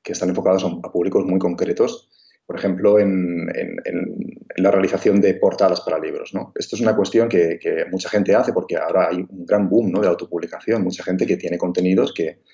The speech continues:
que, bueno, que quiere ofrecer al público, ¿no? Sean ebooks, sean novelas, sea, sea lo que sea. Y entonces, por ejemplo, cuando abarca cuestiones como cómo planteo mi portada, pues la gente tiende a buscar soluciones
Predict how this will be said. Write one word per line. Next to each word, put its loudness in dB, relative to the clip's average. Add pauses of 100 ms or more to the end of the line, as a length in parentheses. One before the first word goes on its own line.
(140)
que, -12
bueno, -2
que 0
quiere 2
ofrecer -2
al -2
público, -6
¿no? -4
Sean 0
ebooks, 2
sean -2
novelas, 2
sea, -2 (240)
sea -4
lo -4
que -2
sea. -2 (480)
Y -6
entonces, 2
por 0
ejemplo, 0
cuando 2
abarca 0
cuestiones -4
como -8
cómo 0
planteo 0
mi -12
portada, 0 (580)
pues 2
la 2
gente 2
tiende 2
a 6
buscar 0
soluciones -4